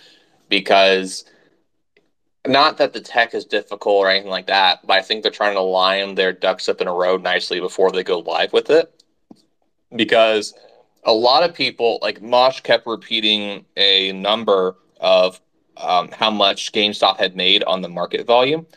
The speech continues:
and a lot of people toted that thinking that was the total volume, when instead it was actually a percentage of what they had made on all the transactions. So I think GameStop is wanting to put themselves in a position for when they go live with I M X, they have a lot of volume, a lot of trading, a lot of excitement happening, because if they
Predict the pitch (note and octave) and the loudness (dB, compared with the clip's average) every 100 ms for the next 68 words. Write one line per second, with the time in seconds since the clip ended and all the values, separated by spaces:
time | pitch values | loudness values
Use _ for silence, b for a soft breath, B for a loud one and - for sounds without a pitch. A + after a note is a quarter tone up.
0 | _ G#2 G2 G2+ A#2 A2+ A#2+ G2+ F#2+ - | _ -2 2 4 2 0 -4 -4 -4 0
1 | B2+ D3 A2 G2 - A2 G#2+ G#2 F2 F#2 | 2 2 4 2 0 -6 -6 -4 -4 -4
2 | F#2+ - G#2+ G2 F#2+ A#2 C3 G2+ F#2+ - | -10 -4 -2 0 2 4 4 0 -6 -10
3 | F#2 F#2 G#2+ G2+ G2 F2 G2 - G#2 E2+ | -10 -4 0 0 0 -2 -2 -2 -6 -6
4 | - - A2 A#2 F#2+ F2+ - F#2 G2+ G2 | -8 -2 0 0 -2 -4 -8 -4 -2 0
5 | F#2+ F2 F2+ G2 F2 F2 F#2+ F2+ F2 F2 | 0 0 0 0 0 0 0 -2 -8 -2
6 | G2+ C3+ - E2+ - b b b b b | 2 2 0 -10 -14 b b b b b
7 | _ - G2+ A#2 A2+ F#2+ G#2+ C3 - A#2 | _ -2 0 0 -2 0 0 0 0 0
8 | G#2 G#2+ G#2+ G#2 - G#2 A2+ A2 G2+ - | -2 -8 -8 -8 -10 -8 -6 -4 -4 -6
9 | G2+ F#2+ F#2 C3+ C#3+ G#2 - G2 b b | -12 -10 0 0 0 -8 -2 -2 b b
10 | _ - G2+ B2 B2 B2 A#2 A2 A2 A#2 | _ -2 0 0 0 2 2 4 4 2
11 | A2 G2 G2+ G2+ B2+ A#2+ - G2+ G#2 G2+ | 0 -2 -2 0 0 -2 -4 -2 0 0
12 | F#2+ F#2+ G2 A2 G#2+ G2+ G2+ G2+ F#2+ F2+ | -2 0 2 2 2 2 2 -2 -6 -4
13 | F#2+ A2 - A2 G2+ G2 G2 F#2 F#2+ G2 | -2 -2 -2 -2 0 -2 -6 -2 0 2
14 | G2+ - A#2 C3+ G#2+ G2+ F#2 - F#2 F2+ | -2 -2 0 0 -4 -8 -6 -6 -8 -10
15 | - F2 - F2 E2+ _ E2+ E2 | -10 -10 -8 -6 -6 _ -8 -8